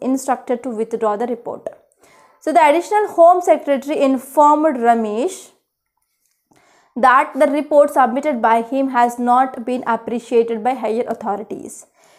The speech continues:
He further cautioned him that if he fails to withdraw this confidential report, he will not only be posted out of the prestigious appointment from the state capital,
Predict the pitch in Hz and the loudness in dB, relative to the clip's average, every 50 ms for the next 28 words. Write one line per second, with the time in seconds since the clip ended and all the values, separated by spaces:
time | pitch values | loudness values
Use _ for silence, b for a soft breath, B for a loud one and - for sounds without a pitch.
0 | b b - 311 320 320 320 302 294 294 262 349 370 359 359 294 262 262 262 262 | b b -4 -4 -2 2 4 4 4 4 4 2 2 2 2 4 4 4 4 2
1 | 262 359 339 330 277 - 262 233 226 247 254 226 220 220 214 240 277 - b b | 0 -4 -4 -4 -6 -6 -6 -4 -4 -4 -2 0 2 2 2 2 0 -4 b b
2 | b b b b - 330 370 381 359 330 330 330 - 302 285 294 302 302 302 370 | b b b b -4 -4 -2 -2 -4 -6 -6 -2 2 2 2 2 2 -2 -2 -4
3 | 330 262 269 262 269 277 226 269 269 269 277 285 311 302 302 - 269 247 240 240 | -4 -2 -4 -6 -6 -6 0 2 2 2 2 2 -2 -6 -6 -2 0 0 0 0
4 | 233 262 269 269 277 262 - - 277 233 214 - - - 202 233 254 254 - 208 | -2 -4 -4 -4 -4 -6 -4 -4 -2 -2 -2 -2 -4 -8 -4 -4 -4 -2 -2 -2
5 | 190 196 240 294 294 - - b b b b b b b - 311 320 349 359 359 | 0 2 0 0 -2 -4 -20 b b b b b b b -4 -2 0 2 2 2
6 | 302 240 262 262 277 285 277 254 240 233 220 226 254 302 294 - - 247 262 262 | 2 2 2 2 2 2 0 -2 0 2 2 2 2 0 -4 -4 -4 -4 -2 -2
7 | 262 269 269 285 294 262 285 285 285 294 233 226 233 233 233 269 - - - 226 | -2 -2 -2 -2 -2 -4 -4 -6 -6 -4 -2 -2 -2 -2 -2 -8 -4 0 2 2
8 | 226 226 247 247 233 226 262 254 262 240 220 226 - - 247 233 208 247 247 240 | 2 2 0 -2 -2 -2 -4 -4 -2 -4 -6 -6 -6 -8 -8 -4 -4 -4 -6 -2
9 | - 226 226 - 208 214 226 226 240 240 240 240 240 233 226 226 226 - - 233 | -4 -4 -4 0 0 0 0 0 -2 -6 -8 -8 -10 -8 -8 -8 -8 -4 0 0
10 | 233 233 - 262 240 233 233 - - 285 285 339 381 | 0 0 0 -2 -2 -2 -2 -2 2 4 4 4 2